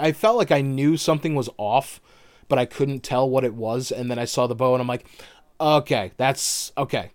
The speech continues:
<laughs> That's, that's obviously what was missing. Um, but yeah, and then, you know, she says, uh, you know, "I'll, I'll never take it off." And, uh, <laughs> then right at,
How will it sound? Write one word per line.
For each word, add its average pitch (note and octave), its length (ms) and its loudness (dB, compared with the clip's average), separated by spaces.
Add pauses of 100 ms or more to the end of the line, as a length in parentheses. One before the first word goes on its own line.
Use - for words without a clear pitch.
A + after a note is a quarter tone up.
<laughs> - 760 -8
That's, D3 440 2
that's D3 360 2
obviously B2+ 460 0
what A#2+ 160 0
was A2 160 -8
missing. G#2 400 -8 (680)
Um, A#2 460 0 (140)
but D3 180 2
yeah, D#3 160 6
and B2+ 100 0
then, C3 120 0
you C#3 120 -4
know, C3 120 0
she C3 160 -4
says, A#2+ 400 0
uh, A#2 60 0
you A#2+ 140 -2
know, B2 120 0
"I'll, A#2+ 220 0
I'll B2 140 -2
never A#2 220 -4
take A2+ 240 -6
it A#2 60 -4
off." C3 600 0 (300)
And, G#2 540 -10 (920)
uh, G#2 500 -6 (460)
<laughs> - 440 -2
then C#3 360 0
right D#3 220 4
at, D3+ 140 0